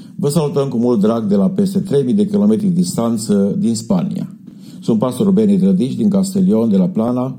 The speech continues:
un oraș care este situat pe coasta de est a Spaniei. Comunitatea evanghelică română din Spania este numeroasă. Suntem peste o sută douăzeci de biserici,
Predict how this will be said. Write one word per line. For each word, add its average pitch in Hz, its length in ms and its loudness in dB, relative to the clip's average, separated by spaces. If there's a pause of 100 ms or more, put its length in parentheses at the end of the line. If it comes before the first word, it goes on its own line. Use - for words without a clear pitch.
un 185 120 2
oraș 107 360 0
care 95 180 0
este 95 180 0
situat 98 300 -2
pe 98 120 -6
coasta 95 340 0
de 90 140 0
est 95 420 0
a 92 100 -2
Spaniei. - 640 -4 (600)
Comunitatea 170 440 2
evanghelică 113 600 0
română 104 440 2
din 92 180 4
Spania 135 380 0
este 117 220 -2
numeroasă. 127 640 0
Suntem 104 560 0 (200)
peste 190 380 0
o 117 100 0
sută 220 260 -4
douăzeci 107 520 2
de 92 100 2
biserici, 110 680 -2